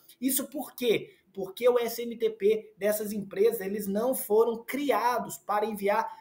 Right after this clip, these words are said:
mensagens em grandes quantidades. Ok? Não foram criados. Se você olhar lá na política de uso da hospedagem que você tá contratando, você vai ver que o S M T P, o serviço de S M T P oferecido por essas empresas não é pra você fazer e-mail marketing.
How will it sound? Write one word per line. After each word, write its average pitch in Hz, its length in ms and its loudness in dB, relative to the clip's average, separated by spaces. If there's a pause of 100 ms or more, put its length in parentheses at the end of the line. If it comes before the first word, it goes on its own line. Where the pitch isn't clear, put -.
(140)
mensagens 208 800 0
em 233 100 -4
grandes 180 320 -4
quantidades. 202 640 -8 (180)
Ok? 160 220 -2
Não 277 140 4
foram 254 260 4
criados. 208 360 2
Se 170 60 -4
você 190 240 0
olhar 202 240 8
lá 196 100 4
na 196 100 0
política 214 720 2
de 202 140 2
uso 185 380 0 (240)
da 175 120 6
hospedagem 160 540 6
que 156 100 -8
você 170 180 -4
tá 185 100 -4
contratando, 226 540 -2 (280)
você 320 220 -2
vai 311 160 6
ver 233 380 2 (100)
que 233 380 0
o 208 80 6
S 277 260 6
M 277 140 0
T 240 160 2
P, 190 460 2 (120)
o 165 60 -10
serviço 202 560 0
de 233 80 2
S 233 160 2
M 247 100 0
T 240 140 0
P 185 180 2
oferecido 226 640 4
por - 160 2
essas 190 240 4
empresas 247 420 6
não 285 220 4
é 269 80 4
pra 269 140 2
você 247 240 0
fazer 233 240 2
e-mail 233 260 4
marketing. 180 540 -2